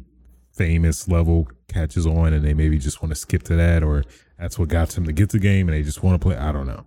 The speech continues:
Um, it's definitely a lot of potential, but I'm not sure. Um,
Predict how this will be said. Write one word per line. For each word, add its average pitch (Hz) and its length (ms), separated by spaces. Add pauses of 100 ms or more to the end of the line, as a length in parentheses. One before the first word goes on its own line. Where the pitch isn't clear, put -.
(840)
Um, 92 840 (160)
it's 110 220
definitely 135 520
a 87 140
lot 98 280
of 80 160
potential, 127 960 (1120)
but 90 100
I'm 101 160
not 110 220
sure. 98 920
Um, 80 800